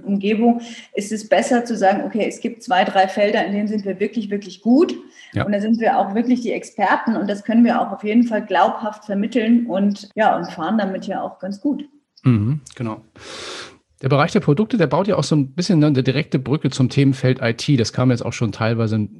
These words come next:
Speaker 2: häufiger mal
Speaker 1: Mhm.
Speaker 2: zur, zur Sprache und zum großen Handlungsfeld der Digitalisierung. Auch in dem Bereich ist ja die Ideale in meiner Wahrnehmung eine Art Hidden, Hidden Champion, würde ich mal sagen. Man nimmt das gar nicht so wahr, aber da passiert unter der Haube ganz, ganz viel.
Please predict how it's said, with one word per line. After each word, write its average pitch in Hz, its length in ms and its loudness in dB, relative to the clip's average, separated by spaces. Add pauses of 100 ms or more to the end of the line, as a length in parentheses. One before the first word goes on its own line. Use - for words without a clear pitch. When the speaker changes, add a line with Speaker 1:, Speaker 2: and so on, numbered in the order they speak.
(200)
Speaker 2:
häufiger 110 320 -2
mal 87 100 -4
Speaker 1:
Mhm. - 60 -8
Speaker 2:
zur, - 400 -4
zur 110 180 -2
Sprache 104 420 0
und 113 160 -2
zum 113 300 0
großen 131 720 4
Handlungsfeld 120 880 0
der 110 80 2
Digitalisierung. 107 1080 -2 (760)
Auch 135 260 0
in 120 240 -2
dem 160 200 2
Bereich 143 280 2
ist 156 100 0
ja 151 60 2
die 135 120 2
Ideale 123 360 0
in 139 80 4
meiner 135 320 0
Wahrnehmung 135 480 0
eine 160 260 2
Art 117 320 -2 (180)
Hidden, 139 380 2
Hidden 139 420 2
Champion, 143 440 0
würde 101 140 -2
ich 107 100 -4
mal 107 160 2
sagen. 113 320 0
Man 117 120 2
nimmt 131 160 2
das 120 120 -6
gar 123 100 0
nicht 123 140 0
so 113 160 -2
wahr, 143 160 0
aber 131 120 2
da - 60 -4
passiert 131 340 -4
unter 120 200 0
der 113 140 0
Haube 131 200 2
ganz, - 240 -6
ganz 113 220 -6
viel. 175 400 -2